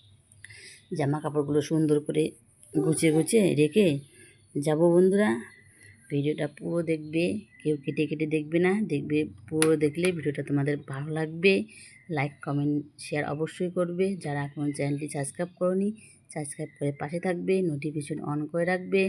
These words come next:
যে কোনো ভিডিও ছাড়ার সঙ্গে সঙ্গে তোমাদের ওখানে নোটিফিকেশন পৌঁছে যায়। আর এরপর কী রকমের নতুন নতুন ভিডিও দেখতে চাও,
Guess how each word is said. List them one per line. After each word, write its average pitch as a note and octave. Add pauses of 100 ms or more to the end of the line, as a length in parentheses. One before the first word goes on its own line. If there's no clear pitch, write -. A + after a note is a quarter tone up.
(480)
যে D#3
কোনো D3+
ভিডিও C#3+
ছাড়ার D3+
সঙ্গে F#3
সঙ্গে F#3+
তোমাদের D3
ওখানে D3
নোটিফিকেশন D3+ (600)
পৌঁছে E3+
যায়। F#3+ (800)
আর D3+
এরপর D3 (240)
কী D#3+
রকমের D3 (520)
নতুন E3
নতুন D#3
ভিডিও C#3+
দেখতে D#3+
চাও, F3+